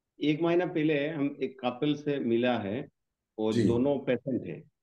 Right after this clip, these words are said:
Speaker 1: क्योंकि
Speaker 2: जी।
Speaker 1: husband का दोनों kidney खराब था, वो transplant किया है, wife का एक kidney दे के transplant किया है। अभी
Speaker 2: जी।
Speaker 1: तक वो सीएमसी Bellore से ट्रीटमेंट चल रहा।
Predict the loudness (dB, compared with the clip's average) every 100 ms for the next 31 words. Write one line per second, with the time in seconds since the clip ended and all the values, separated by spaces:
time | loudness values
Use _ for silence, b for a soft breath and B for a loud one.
0 | _ _ -6 -4 -2 0 0 -2 -6 -6
1 | -2 -2 0 0 2 0 0 -2 0 0
2 | 2 0 -2 0 -2 -2 -10 _ _ _
3 | _ _ 0 0 0 -2 -2 -2 0 0
4 | 0 0 2 2 -2 -4 -8 _ -2 0
5 | 0 -2 -2 0 0 -2 -8 -2 -2 -2
6 | 0 0 0 -6 -6 -12 _ _ -8 -8
7 | -2 -2 -2 -4 -4 -6 -10 -10 -14 -20
8 | _ _ 0 6 6 6 2 -6 _ _
9 | _ _ 2 6 6 4 2 4 4 4
10 | 2 2 0 0 -2 -4 -2 2 2 2
11 | 2 2 2 -2